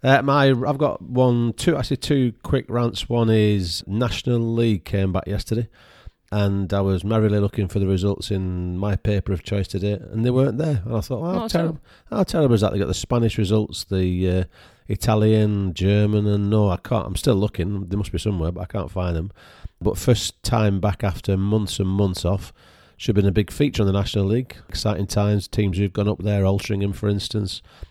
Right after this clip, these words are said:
Speaker 1: Stockport. But no, so that's disappointing. Second one is lazy players.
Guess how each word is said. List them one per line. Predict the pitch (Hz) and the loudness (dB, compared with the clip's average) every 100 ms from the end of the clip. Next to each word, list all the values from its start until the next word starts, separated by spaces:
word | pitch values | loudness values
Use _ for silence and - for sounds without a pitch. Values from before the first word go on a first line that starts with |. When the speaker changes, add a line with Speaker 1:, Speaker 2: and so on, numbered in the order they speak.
| - | -16
Speaker 1:
Stockport. | - - 107 - - 107 104 - - _ _ - - - | -10 -2 -2 -2 0 2 2 -2 -10 _ _ -20 -12 0
But | 107 80 | 0 0
no, | 101 95 87 | 0 0 -2
so | - | 0
that's | 131 | 0
disappointing. | - 110 113 113 120 110 | 2 2 4 4 2 0
Second | 131 - 113 | 0 0 2
one | 113 | 4
is | 113 107 - - - - - - | 4 2 -2 -14 -18 -16 -12 -2
lazy | 104 127 123 110 107 | 4 4 4 4 2
players. | - 113 101 85 82 - | 2 2 2 0 -2 -8